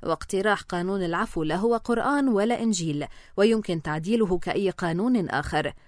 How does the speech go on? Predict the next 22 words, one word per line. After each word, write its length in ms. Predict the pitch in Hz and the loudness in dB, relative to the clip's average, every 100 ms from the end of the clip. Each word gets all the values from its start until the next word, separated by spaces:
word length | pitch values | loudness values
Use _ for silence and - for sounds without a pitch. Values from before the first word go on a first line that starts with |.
| - | -6
وليس 320 | 180 170 160 | 0 2 2
المقصود 540 | 143 147 143 - 247 208 | -2 -4 -6 -4 -2 2
منه 220 | 226 214 | 2 2
فقط 300 | 208 330 247 | -2 -2 -2
تجار 380 | - 175 175 220 | -2 -2 0 0
المخدرات. 840 | 226 262 - 180 147 147 131 - - - - | 0 0 -2 -4 -2 -4 -6 -8 -20 -20 -6
وصلنا 380 | 180 190 190 170 | -2 0 0 -2
إلى 180 | 151 160 | -2 -2
هذا 200 | 175 156 | -2 -4
الأمر، 360 | 135 247 269 | -2 2 2
وأخشى 400 | 226 139 - - | 2 0 -4 -4
ما 160 | 185 185 | -2 -2
أخشاه، 420 | - - 311 151 - - - - | -2 -2 0 -2 -6 -18 -14 0
ألا 220 | 233 247 | 4 6
نستطيع 720 | 254 254 - 254 330 311 254 | 4 2 0 -2 -2 0 2
أن 60 | 202 | 2
نطببهم 720 | 170 165 165 208 202 185 180 | 0 -2 0 2 2 2 0
ونعالجهم، 960 | 190 247 220 233 220 185 151 156 160 160 - - | 2 2 0 -2 -2 -2 -2 -2 -2 -4 -10 -14
فماذا 380 | - 285 339 302 | 2 6 6 6
نقول 380 | 254 - 311 277 | 2 2 0 2
للسجناء 540 | 196 180 165 185 262 | 0 -2 -2 0 -2
حينها؟ 560 | - 190 151 147 156 | -4 -4 -4 -2 -2